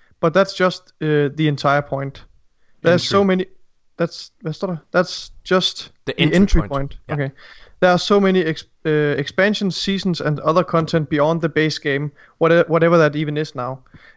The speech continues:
Speaker 1: It's pretty much impossible to keep track of it all, especially,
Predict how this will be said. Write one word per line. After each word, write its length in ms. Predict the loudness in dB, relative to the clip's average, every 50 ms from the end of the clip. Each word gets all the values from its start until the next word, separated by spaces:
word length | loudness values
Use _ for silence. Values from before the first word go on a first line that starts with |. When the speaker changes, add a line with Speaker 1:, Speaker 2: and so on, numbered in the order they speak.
| -6 -4
Speaker 1:
It's 140 | -4 -4 -4 -2
pretty 200 | 0 2 2 4
much 300 | 4 2 2 0 -4 -4
impossible 460 | -6 -4 0 0 0 0 0 -2 -6 -6
to 100 | -8 -10 -10
keep 200 | -6 -6 -6 -4
track 220 | -2 0 0 0
of 80 | 0 -2
it 60 | 0
all, 260 | 0 0 2 0 0 -2
especially, 800 | -6 -6 -2 -2 -2 -2 -4 -14 _ _ _ -6 -4 -2 -2